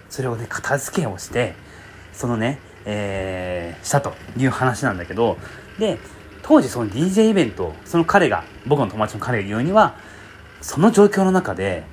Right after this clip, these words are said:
なんかこう、正直その、そこまでやらなくてもいい状況だったと。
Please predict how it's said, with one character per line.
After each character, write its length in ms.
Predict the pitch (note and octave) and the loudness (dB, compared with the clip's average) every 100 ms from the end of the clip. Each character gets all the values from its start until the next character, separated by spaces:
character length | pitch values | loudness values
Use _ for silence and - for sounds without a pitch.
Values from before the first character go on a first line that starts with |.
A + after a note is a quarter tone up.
| - - - - - | -16 -16 -20 -20 -6
な 80 | B2 | -4
ん 60 | |
か 100 | B2 | -4
こ 320 | - G2+ F2+ - | -4 -4 -4 -6
う、 720 | - - - - - - - | -14 -20 -20 -20 -20 -16 2
正 140 | A3+ | 4
直 240 | C4+ C#4+ - | 6 4 -2
そ 140 | A#2+ | -4
の、 120 | G#2 G#2+ | -4 -6
そ 200 | - - - | -10 -10 -6
こ 100 | - | 2
ま 120 | D#4+ | 4
で 300 | G#3 A2 E2+ F2 | 6 4 0 -4
や 140 | A#2+ | 0
ら 80 | E3+ | 2
な 100 | G3 | 2
く 60 | |
て 80 | - | 0
も 120 | G#2+ G2+ | -8 -2
い 160 | F#3 B3+ | 2 2
い 40 | |
状 180 | - A#2+ | 2 0
況 160 | G#2 | 0
だ 80 | A2+ | -2
っ 40 | G#2+ | -2
た 100 | |
と。 100 | F2 | -8